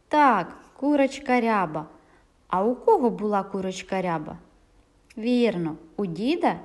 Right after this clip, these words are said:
і у баби. А яке яєчко знесла курочка? Так, золоте. А що робив дід і баба? Били-били яєчко. Молодці.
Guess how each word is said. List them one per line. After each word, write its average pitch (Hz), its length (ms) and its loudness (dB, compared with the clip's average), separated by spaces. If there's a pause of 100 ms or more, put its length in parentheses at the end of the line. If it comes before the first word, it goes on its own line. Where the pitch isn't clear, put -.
(100)
і 226 120 -4
у 370 160 -2
баби. 190 480 0 (760)
А 208 100 -2
яке 240 440 2
яєчко 196 480 -2
знесла 190 420 -6
курочка? 170 600 -8 (840)
Так, 254 540 2 (140)
золоте. 220 920 -2 (920)
А 311 120 -2
що 427 280 2
робив 226 380 2
дід 202 300 -6
і 208 100 -4
баба? 165 420 -2 (960)
Били-били 226 1080 2
яєчко. 190 880 -6 (400)
Молодці. 196 1000 -8